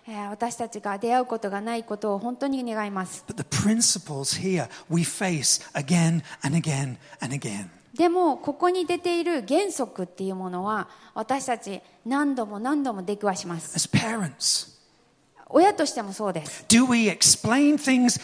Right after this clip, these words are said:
Speaker 2: in advance to our children? Do we train them in the way they should go?
Speaker 1: えー、親として、えー、前にもって、えー、子供たちに説明しているでしょうか？その進むべき道っていうものを示しているでしょうか？
Speaker 2: Or do we just wait for them to make a mistake and then discipline them?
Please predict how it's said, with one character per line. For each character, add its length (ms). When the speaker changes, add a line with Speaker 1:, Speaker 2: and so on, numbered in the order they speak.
Speaker 2:
in 160
advance 760
to 140
our 180
children? 440
Do 140
we 160
train 500
them 220
in 140
the 60
way 320
they 160
should 280
go? 320
Speaker 1:
え 300
ー、 80
親 220
と 160
し 120
て、 300
え 220
ー、 60
前 260
に 80
も 140
っ 40
て、 320
え 140
ー、 40
子 140
供 220
た 140
ち 120
に 140
説 300
明 160
し 60
て 140
い 60
る 80
で 140
し 100
ょ 40
う 40
か？ 180
そ 160
の 80
進 340
む 100
べ 140
き 100
道 280
っ 40
て 160
い 60
う 60
も 120
の 180
を 80
示 280
し 40
て 120
い 40
る 80
で 80
し 120
ょ 40
う 40
か？ 120
Speaker 2:
Or 140
do 40
we 80
just 260
wait 180
for 160
them 120
to 120
make 220
a 20
mistake 460
and 100
then 120
discipline 500
them? 140